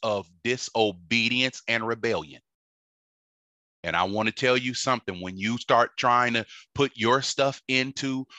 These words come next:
what God said, you gon-, you gonna be smarter than the average bear. It, you know, you, you're not gonna follow the word plainly. You gonna do, you gonna do it according to man's overlay. Let me tell you something, you walking in rebellion.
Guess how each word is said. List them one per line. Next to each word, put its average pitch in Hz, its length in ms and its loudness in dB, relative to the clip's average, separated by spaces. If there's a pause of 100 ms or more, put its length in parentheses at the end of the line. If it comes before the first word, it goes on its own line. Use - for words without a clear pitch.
(100)
what 110 300 2
God 127 360 4
said, 131 300 0
you 113 140 -2
gon-, 110 260 4
you 113 160 -2
gonna 117 140 0
be 113 100 -4
smarter 120 380 2
than 120 120 -4
the 117 80 0
average 123 460 -2
bear. 135 300 -2 (280)
It, 113 160 -2
you 113 160 0
know, 117 160 4
you, 110 240 -2
you're 107 160 -6
not 113 180 2
gonna 110 100 0
follow 120 300 6
the 123 100 0
word 123 420 2
plainly. 131 400 -4
You 113 180 -8
gonna 110 240 -2
do, 123 220 -2 (280)
you 120 120 -2
gonna 110 220 2
do 127 160 6
it 117 80 6
according 117 360 0
to 107 120 -10
man's 113 420 -2
overlay. 127 460 0
Let 110 160 -4
me 117 80 -8
tell 143 180 -4
you 139 80 -6
something, 110 380 -6
you 98 120 -8
walking 104 360 2
in 113 100 -4
rebellion. 120 500 -2